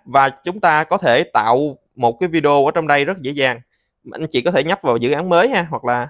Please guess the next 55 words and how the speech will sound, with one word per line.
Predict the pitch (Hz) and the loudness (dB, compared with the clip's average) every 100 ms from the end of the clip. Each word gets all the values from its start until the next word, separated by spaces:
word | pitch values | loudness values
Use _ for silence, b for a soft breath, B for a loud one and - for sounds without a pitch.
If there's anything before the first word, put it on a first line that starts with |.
| - | -10
ở | 135 | -6
đây | 139 | -4
mình | 143 123 | -4 -4
có | 165 | -4
một | 156 - | -4 -6
số | 170 | -6
video | 170 139 135 | -4 -4 -4
mình | 123 | -6
đã | 143 - | -10 -8
tạo | 117 123 | -4 -2
rồi | 123 120 | 0 -2
nè, | 117 | -6
mình | 120 117 | -14 -16
sẽ | 120 151 | -10 -10
hướng | 175 | -8
dẫn | 135 131 | -8 -8
cho | 156 | -10
anh | 139 | -12
chị | 123 | -12
cho | 123 | -10
nó | 147 | -10
nhanh | 160 139 | -10 -6
chóng | 147 196 | -6 -6
ha. | 190 - _ - | -8 -8 _ -16
Chúng | 170 | -8
ta | 139 | -6
đỡ | 135 120 - | -6 -6 -8
phải | 131 | -6
chờ. | 131 117 110 - _ _ _ _ _ _ _ _ | 0 0 -2 -8 _ _ _ _ _ _ _ _
Khi | 190 | 2
mà | 175 | 2
chuyển | 156 190 | 0 2
vùng | 170 143 | 2 0
về | 143 | 0
Mỹ | 139 131 175 | 0 2 2
á, | 247 | 2
thì | 160 | -2
nó | 156 | -4
sẽ | - 147 | -4 -4
hơi | 185 180 | -2 0
lác | 175 254 | 0 -2
lác | 190 233 | -2 -4
một | 170 - | -6 -10
chút | 220 | -8
anh | 285 196 | -8 -8
chị, | 127 151 | -8 -8
bởi | 131 | -8
vì | 160 139 | -6 -8
chúng | 131 180 | -8 -6
ta | 170 | -2
đang | 151 | -2
ở | 160 | -2
Việt | 156 - | -6 -6
Nam | 147 147 | -6 -4
mà. | 143 | -6